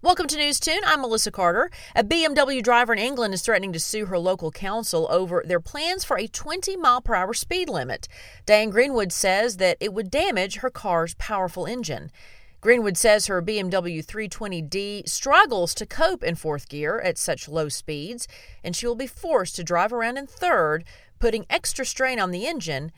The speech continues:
and creating more pollution. A man at the Las Vegas airport found two sealed Caesars Palace envelopes over the holidays.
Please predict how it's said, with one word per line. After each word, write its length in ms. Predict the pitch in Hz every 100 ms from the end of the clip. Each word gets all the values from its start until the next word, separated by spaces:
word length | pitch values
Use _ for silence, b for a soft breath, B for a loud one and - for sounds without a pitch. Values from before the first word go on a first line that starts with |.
| - - -
and 160 | 208 214
creating 520 | 247 240 185 143 139
more 200 | 143 143
pollution. 680 | 135 170 160 139 - - 135 - - - b b
A 80 | -
man 240 | 262 381 392
at 60 |
the 80 | 359
Las 240 | 311 311
Vegas 280 | - 277 240
airport 420 | 240 339 - 247
found 400 | - 240 226 226
two 280 | - 370 403
sealed 420 | 415 - 311 302
Caesars 420 | - - 294 339 -
Palace 360 | 277 240 240
envelopes 400 | 349 359 214 147
over 120 | 156
the 100 | 147
holidays. 680 | 147 156 147 143 147 269 -